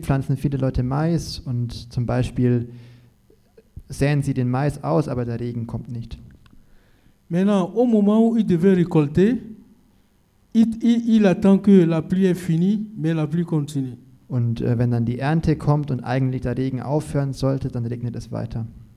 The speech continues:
Speaker 2: Et voilà, étant obligé, hein, Euh, avec ces différents, ces perturbations, il y a même des fois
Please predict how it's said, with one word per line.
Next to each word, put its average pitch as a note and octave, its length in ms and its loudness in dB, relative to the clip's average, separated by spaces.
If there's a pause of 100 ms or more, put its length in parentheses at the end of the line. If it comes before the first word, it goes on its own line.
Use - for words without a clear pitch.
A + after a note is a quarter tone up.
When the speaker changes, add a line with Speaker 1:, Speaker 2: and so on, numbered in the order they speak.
(140)
Speaker 2:
Et G3 380 0 (160)
voilà, F#3 480 -4 (440)
étant A#3 420 -2
obligé, E3+ 680 0 (540)
hein, F#3 320 -2 (500)
Euh, D#3+ 260 -2
avec E3 400 -2
ces G3+ 160 -4
différents, E3+ 500 -4
ces F3+ 200 -6
perturbations, D#3 920 -4 (120)
il G#3+ 160 -2
y A3 60 2
a A3+ 100 0
même F#3+ 400 -4 (360)
des D3+ 160 -2
fois F#3+ 440 -2